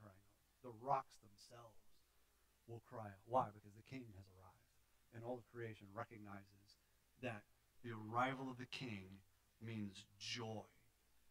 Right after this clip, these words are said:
right? And an exuberant expression of that joy.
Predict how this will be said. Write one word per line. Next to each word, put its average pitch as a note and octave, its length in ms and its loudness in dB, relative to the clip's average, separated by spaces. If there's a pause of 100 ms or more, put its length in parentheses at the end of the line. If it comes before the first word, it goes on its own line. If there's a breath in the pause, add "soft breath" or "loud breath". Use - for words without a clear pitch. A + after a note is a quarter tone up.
(180)
right? G#2 240 4 (220)
And A2 220 0
an G#2 240 0
exuberant A2+ 720 0
expression - 720 -2 (340)
of G2+ 80 -4 (140)
that G2 100 -10 (240)
joy. G#2+ 80 -20